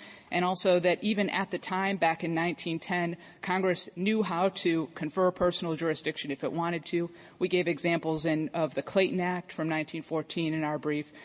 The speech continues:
the Credit Mobilier Act in Petitioner's brief, and then these were also discussed in the Robertson case from nineteen twenty-five. And that Congress knows how to do venue versus service of process.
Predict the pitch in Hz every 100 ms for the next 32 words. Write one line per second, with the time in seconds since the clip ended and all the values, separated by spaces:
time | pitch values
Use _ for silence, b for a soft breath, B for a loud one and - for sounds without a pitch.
0 | B - - 170 180 175 160 170 165 165
1 | 156 156 156 - 151 - - 160 - 160
2 | 156 - 156 151 151 - B B 160 170
3 | 165 165 170 160 160 160 160 - 160 156
4 | 165 151 156 160 165 - 156 - 156 156
5 | - - - - 156 151 151 156 143 156
6 | - 160 156 139 143 143 151 170 - B
7 | - - 208 196 - 185 208 202 202 185
8 | 180 175 180 170 165 175 190 214 226 180
9 | 165 - 170 175 156 165 151 - 170 180
10 | 185 180